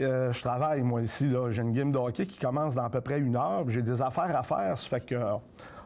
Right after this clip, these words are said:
on se revoit, là, mais, euh, c'est, c'est bien le fun. » Puis il me laisse faire. Puis quand je finis ma phrase, il dit, « Michel, quoi ? »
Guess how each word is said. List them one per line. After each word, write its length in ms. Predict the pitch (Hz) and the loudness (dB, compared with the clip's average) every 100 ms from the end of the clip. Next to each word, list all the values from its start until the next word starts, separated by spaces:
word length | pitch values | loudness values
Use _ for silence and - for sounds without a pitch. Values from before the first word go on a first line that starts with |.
| - | -4
on 160 | 127 170 | -2 0
se 100 | 240 | 0
revoit, 400 | 170 156 180 247 | 2 2 2 2
là, 220 | 190 208 | 2 2
mais, 300 | 175 143 135 | 2 2 2
euh, 260 | 127 110 117 | 2 2 -2
c'est, 200 | - 123 | -2 -2
c'est 180 | 120 131 | 0 0
bien 200 | 139 196 | 0 0
le 80 | |
fun. » 300 | 160 147 156 123 - - - - - - - - - - | -2 -2 -2 -6 -12 -20 -20 -20 -20 -20 -20 -20 -18 -4
Puis 120 | 120 | 0
il 40 | |
me 60 | 123 | 2
laisse 160 | 156 | 0
faire. 280 | - 302 - - - - - - - - - - | 0 0 -2 -6 -18 -20 -20 -20 -20 -20 -20 -20
Puis 80 | - | -6
quand 140 | - 160 | -2 -2
je 140 | 165 | 0
finis 240 | - 160 185 | 0 2 4
ma 160 | 131 | 2
phrase, 640 | - 165 202 156 113 110 117 | 0 0 0 0 0 2 2
il 80 | |
dit, « 60 | 127 | 2
Michel, 480 | 117 104 - 190 202 156 - - - - | 2 0 0 0 -2 -8 -16 -20 -20 -12
quoi ? » 300 | - 127 151 | -2 -2 -2